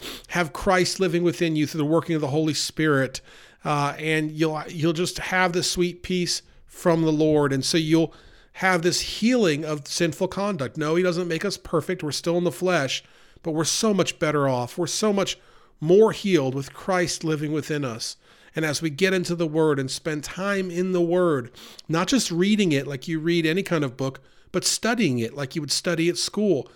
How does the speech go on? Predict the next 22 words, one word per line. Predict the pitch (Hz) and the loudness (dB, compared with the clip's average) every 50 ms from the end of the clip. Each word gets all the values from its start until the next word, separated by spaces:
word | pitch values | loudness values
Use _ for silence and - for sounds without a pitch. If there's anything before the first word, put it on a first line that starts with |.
| - - _ | -20 -20 _
studying | - - - - - 196 190 190 202 190 175 156 143 | -8 -6 -6 -4 -2 -2 0 0 2 2 2 2 2
it, | 131 135 135 | 0 -2 -2
understanding | - 170 170 170 180 - - - - 180 175 180 190 190 190 185 165 151 | -2 -2 0 2 2 0 0 -2 -2 0 0 0 0 0 2 2 2 2
it, | 139 123 123 - - - - _ _ | 0 -2 -4 -6 -12 -20 -20 _ _
chewing | - - - - 220 220 214 202 190 170 | -6 -4 -2 0 2 4 4 4 4 4
on | 156 143 135 | 4 2 2
it, | 135 131 147 | 0 -2 -4
meditating | 151 156 180 190 208 202 196 - - 170 151 135 135 131 131 | 0 0 2 2 0 -2 -4 -4 -4 -4 -2 -2 -2 -2 -2
on | 127 127 123 | -2 -2 -2
it. | 123 123 - - - - - - _ - | -4 -4 -6 -10 -16 -20 -20 -16 _ -6
As | 160 160 - | -4 -2 -2
we | 175 | -2
spend | - - - - - - 185 208 233 220 | 0 0 -2 -2 -4 -4 -2 -2 -2 -2
time | - 208 214 202 190 | -2 -2 -2 -2 0
in | 185 175 | 0 0
the | 170 | 0
Word, | 160 156 160 147 135 131 127 127 | 0 0 0 0 0 0 -2 -2
we're | 139 135 | -2 -2
spending | - - - - - 170 170 170 151 | -2 -4 -2 -2 0 0 2 0 -2
time | - 156 156 147 147 | -4 -4 -4 -4 -4
with | 147 139 - | -4 -6 -6
Christ, | - - 147 131 123 120 113 - - | -6 -4 -4 -2 -2 -4 -6 -8 -8